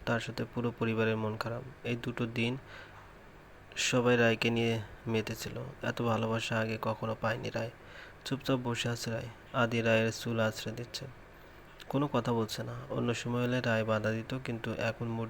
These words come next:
নেই। "মন খারাপ?" আদি জিজ্ঞেস করে। আদির কথায় রায়ের রাগটা বেড়ে যায়, দাঁতে দাঁত চেপে রাগ কন্ট্রোল করে। "না তো, খুব খুশি আমি, দেখে বুঝতে পারছেন না?" শক্ত গলায় বলে রায়।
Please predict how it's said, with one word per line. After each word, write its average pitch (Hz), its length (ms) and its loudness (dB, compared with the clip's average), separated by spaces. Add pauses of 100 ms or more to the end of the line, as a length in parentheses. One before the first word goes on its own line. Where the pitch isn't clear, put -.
নেই। - 160 -6 (580)
"মন 120 200 4
খারাপ?" 127 320 2 (420)
আদি 120 220 0
জিজ্ঞেস 117 380 0
করে। 95 280 -4 (240)
আদির 120 280 2
কথায় 120 360 2
রায়ের 113 320 6
রাগটা 110 360 2
বেড়ে 110 220 0
যায়, 131 200 -6 (120)
দাঁতে 117 220 2
দাঁত 113 280 2
চেপে 127 240 -4
রাগ 113 260 4
কন্ট্রোল 120 320 -2
করে। 123 180 -6 (920)
"না 123 200 4
তো, 127 240 -2
খুব 127 220 -2 (180)
খুশি 123 340 -2
আমি, 117 520 -8
দেখে 120 220 0
বুঝতে 120 340 -4
পারছেন 123 300 -2
না?" 131 160 -4 (720)
শক্ত - 360 -2
গলায় 117 280 2
বলে 117 240 0
রায়। 120 220 -8